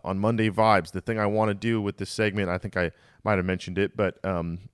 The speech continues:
is just to introduce you guys to some things that I bump into in the week prior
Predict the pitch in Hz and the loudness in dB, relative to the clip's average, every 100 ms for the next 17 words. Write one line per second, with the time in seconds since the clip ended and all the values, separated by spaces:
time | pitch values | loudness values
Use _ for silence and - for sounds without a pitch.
0 | - - 107 110 139 - - 147 - 120 | -18 -6 -4 -2 -4 -4 -2 -4 -4 -2
1 | 110 110 117 104 95 101 - - 104 - | 0 0 -2 2 2 0 -6 -8 -8 -4
2 | 107 107 101 95 92 92 92 90 92 90 | 0 0 -2 0 0 0 -4 -2 -6 -4
3 | 98 90 82 87 - - 127 123 | -4 -2 -2 -4 -6 -2 2 2